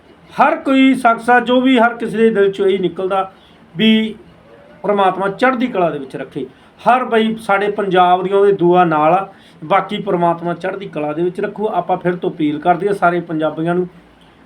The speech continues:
ਤੁਸੀਂ ਵੀ ਬਈ ਅਰਦਾਸ ਕਰੋ, ਕਿਉਂਕਿ ਮੈਂ ਅੱਜ ਪਹਿਲੀ ਵਾਰ ਦੇਖ ਰਿਹਾ, ਅ, ਇਸ ਜਹਾਨ ਤੋਂ ਲੱਖਾਂ ਹੀ ਆਏ ਤੇ ਲੱਖਾਂ ਹੀ ਗਏ, ਹਨਾ। ਤੇ ਪਹਿਲੀ ਵਾਰ ਇੰਨਾ ਬਈ ਜਿਹੜਾ ਕਿ ਵੀਰ ਜਵੰਦਾ ਦੇ ਲਈ ਬਹੁਤ ਪਿਆਰ ਜਤਾ ਰਿਹਾ ਬਈ। ਤਾਂ ਆਪਾਂ ਇਹੀ ਕਹਿੰਦੇ ਆ ਵੀ ਜਦੋਂ ਹਰ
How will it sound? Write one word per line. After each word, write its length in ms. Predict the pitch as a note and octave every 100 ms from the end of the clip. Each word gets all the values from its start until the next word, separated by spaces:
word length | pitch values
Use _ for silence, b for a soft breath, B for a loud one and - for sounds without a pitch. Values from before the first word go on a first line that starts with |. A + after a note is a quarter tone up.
| _
ਤੁਸੀਂ 280 | F3+ G#3+ A3
ਵੀ 100 | A3+
ਬਈ 200 | G#3+ G#3
ਅਰਦਾਸ 380 | F3+ F#3+ F#3 F#3
ਕਰੋ, 340 | G#3 G3+ G3 B B -
ਕਿਉਂਕਿ 240 | B3 B3+
ਮੈਂ 280 | A3+ A3+ A3+ E3 F3 A3
ਅੱਜ 160 | F3+
ਪਹਿਲੀ 380 | A3 A3+ B3 C#4
ਵਾਰ 200 | A3+ G3+
ਦੇਖ 220 | F#3+ F#3
ਰਿਹਾ, 260 | G3+ A3 G#3
ਅ, 40 |
ਇਸ 360 | G3+ G#3+ G#3 G#3
ਜਹਾਨ 500 | F#3+ F#3+ G3 G3 F3
ਤੋਂ 160 | G3 F3+
ਲੱਖਾਂ 320 | E3+ - G#3
ਹੀ 80 | F#3+
ਆਏ 300 | E3 F3 E3+ b b b
ਤੇ 100 | F3+
ਲੱਖਾਂ 400 | F3 E3+ E3 G3+
ਹੀ 100 | G3
ਗਏ, 160 | D#3+ D3+
ਹਨਾ। 220 | F3 F#3+ - B B -
ਤੇ 80 | G3
ਪਹਿਲੀ 380 | A3 A#3 B3
ਵਾਰ 280 | G#3+ G#3 - F#3+
ਇੰਨਾ 320 | F#3+ G3+ G3+
ਬਈ 180 | G3 F#3+
ਜਿਹੜਾ 260 | F#3+ A3
ਕਿ 140 | A3 G3+
ਵੀਰ 220 | A3+ G#3+
ਜਵੰਦਾ 440 | F#3 G3 A3 B3+
ਦੇ 120 | A#3 G#3
ਲਈ 220 | F#3+ G3+
ਬਹੁਤ 360 | E3 A#3 C#4
ਪਿਆਰ 340 | - G3+ F#3 F#3
ਜਤਾ 300 | - G#3 G#3+
ਰਿਹਾ 140 | A#3
ਬਈ। 200 | A3+ A3+ A3+ B B -
ਤਾਂ 160 | C#4+ C4+
ਆਪਾਂ 380 | C4 C4 C4+
ਇਹੀ 260 | B3 G3 C4
ਕਹਿੰਦੇ 280 | B3 A3+ A#3+
ਆ 180 | B3 A#3
ਵੀ 180 | A#3
ਜਦੋਂ 320 | A#3 A#3+ A#3+ E3
ਹਰ 340 | G#3+ B3+